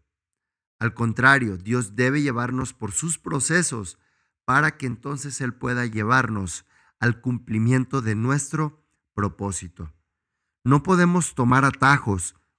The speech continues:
o decisiones por nuestra propia cuenta para lograr llegar a esas posiciones de liderazgo, porque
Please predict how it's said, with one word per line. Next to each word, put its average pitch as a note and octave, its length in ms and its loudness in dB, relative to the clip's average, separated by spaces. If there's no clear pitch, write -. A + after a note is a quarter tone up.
o A#2 100 0
decisiones A#2+ 720 2
por A2 260 -4
nuestra A2+ 500 0
propia A#2 360 -2
cuenta A#2 560 0
para A2 220 4
lograr A2 360 4
llegar C3 320 2
a C#3+ 100 2
esas C#3+ 240 0
posiciones B2 600 -2
de A#2 80 0
liderazgo, C3 840 0
porque B2 480 2